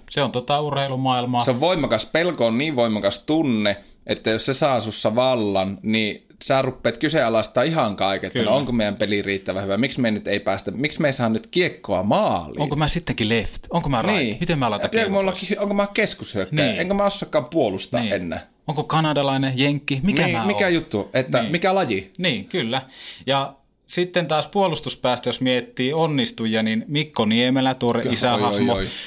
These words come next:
Speaker 1: Mies koko ajan parantaa, kausi kaudelta. Mä en edes muista, kuinka kauan. Nämä varmaan pitäisi aina ottaa selville, kuinka kauan hän on Kärpissä pelannut, mutta hän on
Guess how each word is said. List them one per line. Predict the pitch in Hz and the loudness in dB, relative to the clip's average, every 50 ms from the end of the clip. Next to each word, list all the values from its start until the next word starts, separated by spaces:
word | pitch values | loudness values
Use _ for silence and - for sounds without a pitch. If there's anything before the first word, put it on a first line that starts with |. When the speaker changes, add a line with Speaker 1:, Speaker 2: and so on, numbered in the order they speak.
| - - _ - | -16 -12 _ 0
Speaker 1:
Mies | 196 214 196 175 - | 2 2 2 2 -2
koko | - - - 226 220 220 - 175 160 139 123 | -4 -2 0 0 0 2 2 2 2 2 2
ajan | 127 131 131 120 110 95 | 2 2 2 0 0 2
parantaa, | - 117 110 104 98 98 92 82 - - 95 95 | 2 2 2 2 0 0 -2 -4 -2 -2 -2 -2
kausi | - - 185 185 185 190 175 147 135 123 | 0 0 2 2 4 2 2 0 -2 -4
kaudelta. | - - 127 131 127 123 117 110 104 101 107 107 107 - _ _ _ - - - | 0 0 2 2 2 2 0 0 -2 -2 -2 -4 -4 -6 _ _ _ -14 -6 -2
Mä | 175 156 160 | 0 0 2
en | 160 | 2
edes | 147 135 - | 0 0 0
muista, | - 139 143 143 131 - - 110 101 | 0 2 2 2 2 0 0 -4 -4
kuinka | - 107 101 98 95 | -2 -2 -2 -2 -2
kauan. | - - 107 107 101 101 101 113 | 0 0 0 2 2 0 0 0
Nämä | 127 139 123 | 0 0 0
varmaan | 120 110 110 110 98 | 0 0 0 0 -2
pitäisi | 87 85 104 98 113 | -2 -4 -6 -4 -4
aina | 107 101 95 | -2 -4 -4
ottaa | - - - 95 | -4 -4 -6 -4
selville, | - - - 110 113 107 98 92 90 90 | -4 -2 0 0 0 0 -2 -4 -6 -8
kuinka | - - 92 90 | -8 -8 -8 -4
kauan | - 101 104 98 | -2 0 0 0
hän | 104 104 98 | 0 -2 -2
on | 92 | -2
Kärpissä | - - 117 113 110 92 95 - 92 | -2 -2 -2 -2 -2 -4 -6 -6 -6
pelannut, | - - 117 117 123 127 127 123 | -2 0 0 2 2 2 2 2
mutta | 117 113 - - | 0 -2 -2 -4
hän | - 110 110 110 | -2 0 0 0
on | 107 104 - - | 0 -2 -4 -8